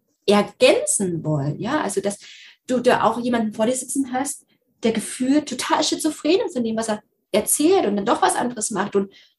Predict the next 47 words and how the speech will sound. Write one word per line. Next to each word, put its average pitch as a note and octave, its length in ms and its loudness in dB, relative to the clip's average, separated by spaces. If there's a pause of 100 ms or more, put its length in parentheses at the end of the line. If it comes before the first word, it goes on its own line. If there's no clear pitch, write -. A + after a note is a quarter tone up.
(140)
wo G3+ 80 2
du G3+ 60 6
denkst, F3+ 240 0
mit - 160 -4
wie C4+ 140 8
vielen A#3+ 240 4
Menschen G#3 260 4
rede B3 260 6
ich - 140 6
denn G3+ 140 4
hier F#3+ 180 -2
jetzt E3 280 -4
eigentlich, - 580 -4
ne? B3 320 -6
Also F#3+ 180 -6
das - 140 -8
ist - 200 -4
wirklich, A#3 440 -2
wirklich F#3+ 400 -4 (240)
krass. F#3+ 280 -4 (280)
Und G#3+ 280 -2 (240)
du A3 100 0
hast C#4 220 0
ja - 220 -2
eben B3 180 2
auch A3 280 -4
gesagt, G3 400 -8 (920)
ähm, G#3 220 2 (280)
die - 140 -6
Gefühle D4 460 6
werden A#3+ 160 4
alle A#3+ 180 4
so A3+ 140 0
in G3+ 120 0
ein F3+ 260 -2
Kästchen F#3+ 500 -2
gepackt, - 520 -16
ne? B3+ 180 -2
So A3+ 120 2
stelle G#3 240 4
ich G#3+ 100 -2
mir - 80 0
das - 120 -2
auch G3+ 180 2
immer D#3+ 140 -2
vor. - 200 -4
Schön, B3+ 340 6